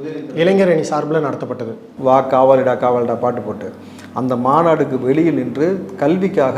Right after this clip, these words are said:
Speaker 2: என் பிள்ளைக்காக, படிப்பு காசு இல்லைன்னு" உன் கட்சி தொண்டை ஒருத்தர் மடிப்பு செய்தாத கூட ஒரு படம் வச்சுட்டு கேட்டார்ல, அவருக்கு என்ன காசு கொடுத்தீங்க இது வரைக்கும்? எவ்வளோ கொடுத்து மேன்மைப்படுத்திருக்கீங்க? உங்கள் கட்சியை சார்ந்த ஒவ்வொரு நபர்களையும் அவனுடைய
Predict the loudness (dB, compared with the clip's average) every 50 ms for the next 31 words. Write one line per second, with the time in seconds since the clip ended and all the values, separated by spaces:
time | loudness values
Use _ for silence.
0 | 0 0 2 0 0 -2 -2 -2 0 0 0 0 0 -2 -2 -2 -2 0 0 0
1 | 0 0 -2 -4 -2 -2 -4 -2 -4 -6 -6 -4 -4 -4 -4 -6 -6 -6 -10 -12
2 | -12 -12 -14 -6 -4 -2 -2 2 2 2 2 2 0 0 2 4 4 4 4 2
3 | 2 0 0 -2 -6 -10 -14 -16 -18 -16 -6 -4 0 0 0 0 0 0 2 2
4 | 2 2 2 0 0 0 0 2 0 0 2 2 2 2 2 2 0 -2 -6 -4
5 | -4 -4 -2 -2 -2 -2 -2 -2 -2 -4 -10 -14 -18 -18 -14 -6 0 0 2 2
6 | 0 -2 -2 -2 -4 -4 -6 -6 -8 -12 -12 -12 -12 -12 -10 -10 -10 -10 -10 -12
7 | -14 -16 -16 -18 -20 -20 -20 -20 -12 -2 0 2 2 4 2 2 0 -2 -4 -2
8 | -6 -4 -4 -4 -4 -4 -4 -6 -8 -10 -12 -14 -16 -16 -16 -14 -14 -14 -16 -16
9 | -18 -20 -20 -20 -20 -20 -18 -8 -2 2 4 4 6 6 4 2 4 4 2 4
10 | 4 2 2 2 2 2 0 0 2 2 2 4 4 2 2 2 2 2 0 0
11 | 0 -2 -2 -2 0 0 -2 0 0 0